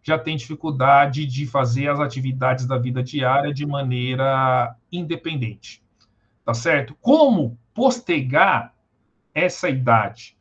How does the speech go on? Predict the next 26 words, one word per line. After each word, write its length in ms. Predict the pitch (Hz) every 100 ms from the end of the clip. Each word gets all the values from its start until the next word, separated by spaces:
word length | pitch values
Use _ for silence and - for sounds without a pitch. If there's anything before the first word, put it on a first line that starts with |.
| _ _ -
Por 160 | 226
meio 320 | 180 139 143 151
do 140 | 151
exercício 480 | 147 156 117 131 -
físico. 480 | 220 165 117 - _
Repare 460 | 180 - 180 160 120
que 120 | 127
tanto 380 | - 233 294 262
treinado 680 | 190 165 147 143 131 120
quanto 320 | 113 160 127 131
fisicamente 560 | 151 120 131 127 113
ativo, 580 | 113 - 233 247 120 - - _ _ _ _ _ _ _
pelo 240 | 175 170
menos 440 | 160 151 139 120 -
teoricamente, 1160 | - 165 120 123 - 196 170 247 247 - - 110
vão 240 | 127 294
atingir 640 | 311 - 175 143 131 147 151 _ _ _ _ -
esse 260 | 151 147 139
valor, 480 | 135 131 127 113 - _ _ _
só 300 | - - 175
que 300 | 170 - 165
em 200 | 175 226
idades 640 | 170 143 160 233 220 233 -
muito 580 | 151 156 214 294 233 185
mais 460 | 156 139 139 120
avançadas 1200 | 127 120 127 123 - 110 117 139 202 285 330 -